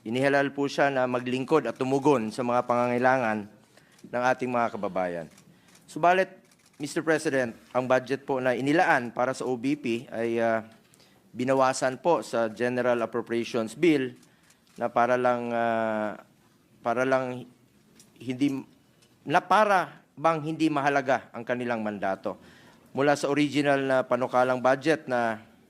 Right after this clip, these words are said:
ah, National Expenditure Program sa nep, no, na two point zero twenty six billion,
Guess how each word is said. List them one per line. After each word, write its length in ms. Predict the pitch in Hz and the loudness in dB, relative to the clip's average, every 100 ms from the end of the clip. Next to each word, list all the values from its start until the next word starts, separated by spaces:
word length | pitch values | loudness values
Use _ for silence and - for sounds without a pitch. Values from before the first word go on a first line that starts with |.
| _ - _ _ - - - - - | _ -20 _ _ -20 -20 -20 -18 -4
ah, 240 | 113 113 | -2 0
National 640 | 117 123 - 135 127 123 | 0 0 0 0 0 0
Expenditure 720 | 107 - 131 123 123 - 131 - | -6 -6 -4 -4 -6 -2 -2 2
Program 480 | 139 143 143 113 | 0 2 2 0
sa 80 | 123 | -2
nep, 400 | 120 196 - - | 0 2 0 -2
no, 240 | 135 180 - _ _ _ - | -4 -4 -8 _ _ _ -6
na 160 | 131 | -6
two 240 | 135 151 143 | -2 -2 -2
point 320 | 143 135 135 123 - 127 | 0 0 -2 -4 -2 0
zero 400 | - 135 135 131 | 0 0 0 -2
twenty 560 | - 131 131 123 127 - | -6 -2 0 0 -6 -4
six 240 | 135 - | -6 -2
billion, 560 | 123 131 147 170 151 | 0 2 4 4 2